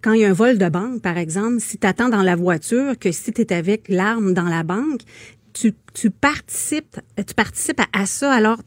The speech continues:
si on partage c-, cette vidéo-là, même si on l'a pas fait, même si on n'a pas séquestré, séquestré, même si on n'a pas,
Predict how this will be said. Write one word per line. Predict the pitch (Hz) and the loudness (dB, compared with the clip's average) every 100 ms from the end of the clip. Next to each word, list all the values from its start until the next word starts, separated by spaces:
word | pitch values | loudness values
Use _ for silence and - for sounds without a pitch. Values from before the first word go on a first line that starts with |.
| - | -16
si | - - 381 | -12 -4 2
on | 294 | 2
partage | 226 202 - 330 370 269 - - | 2 -2 0 0 2 0 -2 -8
c-, | - - | -8 -6
cette | - 214 180 | -4 -4 -4
vidéo-là, | 180 202 202 185 185 262 370 - - - | 0 2 4 2 2 0 -2 -10 -14 0
même | 233 370 | 2 2
si | - | 2
on | 220 | 2
l'a | 190 | 2
pas | 185 170 | 2 -4
fait, | - 269 | -4 -2
même | 233 247 | -2 -2
si | |
on | 208 | -2
n'a | 185 | -2
pas | 156 | -4
séquestré, | 185 165 - 160 - 262 - | -8 -8 -12 -12 -4 -6 -6
séquestré, | 196 180 180 170 - - 302 | -6 -4 -4 -6 -10 -6 0
même | 240 214 | 2 0
si | - | -2
on | |
n'a | 185 170 | -4 -4
pas, | - 226 226 | -4 -4 -4